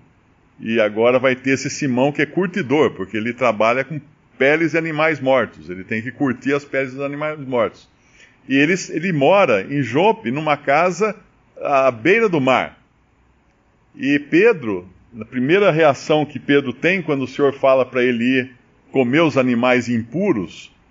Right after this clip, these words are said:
e que equivalia a ir aos gentios pregar o evangelho, a primeira reação dele é falar, "Não, Senhor, não, não vou fazer isso, eu nunca fiz isso, <laughs> não vou de jeito maneira", né? E aí isso nos remete, pra gente ver, inclusive, a uniformidade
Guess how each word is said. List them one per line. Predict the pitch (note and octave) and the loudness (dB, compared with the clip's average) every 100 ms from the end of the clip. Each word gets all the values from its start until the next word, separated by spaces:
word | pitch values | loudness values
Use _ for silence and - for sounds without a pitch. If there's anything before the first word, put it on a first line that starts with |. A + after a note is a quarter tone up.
| _ _ - | _ _ -6
e | A2+ A#2+ A#2 G#2+ G#2 - | -2 2 2 0 -4 -6
que | A2 A2 - - | -4 -4 -6 -12
equivalia | B2 B2+ B2 A2 A#2+ C#3 C3 | -6 -2 2 2 2 0 0
a | C3 A#2+ | 0 2
ir | D3 | 2
aos | C3+ A2+ | 2 0
gentios | C3 A#2 G#2 F3 G3 A2+ - - _ _ _ _ _ | -2 -2 -4 -4 -2 -2 -6 -16 _ _ _ _ _
pregar | A#2+ A#2 A#2+ B2+ | -2 0 2 2
o | |
evangelho, | A2+ G#2 G2+ C#3 F#3+ C3 | 2 -2 -2 0 2 2
a | A2 | -2
primeira | C3+ C#3 E3 | -2 0 0
reação | F3 D#3 - D#3+ | 2 0 -2 -4
dele | D3 | -2
é | F#3+ | -2
falar, | G#3+ A3+ | -2 0
"Não, | F3 G3 | 0 -2
Senhor, | F#3 C3+ E2+ - _ _ _ _ _ _ A2 | -2 -2 -2 -6 _ _ _ _ _ _ -6
não, | A#2+ C3 | -2 0
não | C3+ C3 | 0 0
vou | D#3 | 0
fazer | E3 G3+ G#3 | 0 -2 0
isso, | E3+ F3+ F3 | 2 0 0
eu | B2+ | -4
nunca | G3 G#3 | -4 -6
fiz | - F3 A#2 | -6 -8 -4
isso, | E3+ - A2 | -4 -4 -8
<laughs> | G#2 | -8
não | B2+ | -8
vou | D#3+ E3 | -6 -6
de | D3+ | -4
jeito | D3+ E3+ F3 | -4 -4 -2
maneira", | F3 D#3 C3+ C3+ B2+ A#2 | -6 -6 -4 -2 0 -2
né? | D3+ D3+ - _ _ _ _ | -6 -10 -18 _ _ _ _
E | C3+ C#3 | 0 4
aí | C#3 D3+ D#3+ | 4 2 -2
isso | D3+ D#3+ | -2 -6
nos | D3 | -4
remete, | D3 C3 B2 C#3+ C#3+ G#2+ | -2 0 2 2 0 -4
pra | - A#2 | -8 -4
gente | B2+ B2+ | -4 -4
ver, | G#2+ B2 | -2 -2
inclusive, | B2 A2 C3 | -2 -6 -2
a | C3 | -2
uniformidade | C3 B2 C#3 B2 F#2+ A#2+ C#3 A#2 F2 | -2 -2 -2 -2 -2 2 2 0 -6